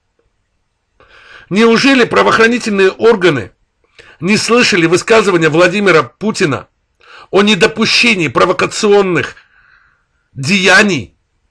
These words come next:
а также обращений, которые могут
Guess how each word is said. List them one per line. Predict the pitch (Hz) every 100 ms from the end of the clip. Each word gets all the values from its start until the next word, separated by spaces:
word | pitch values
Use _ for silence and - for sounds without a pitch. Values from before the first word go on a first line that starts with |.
| _ _ _ _ _
а | 151 175
также | 175 202 165 160 113 - _ _ _ -
обращений, | 160 180 233 - 208 214 196 113 - _ _ _ _ _ _ _ _ _ _ _ _ _ _ _ _ _ _ _ _ _ _ _ _ _ _ _ _ _ _ _ - - _ _ _ _ _ _
которые | - 156 233 220
могут | 214 196 190 -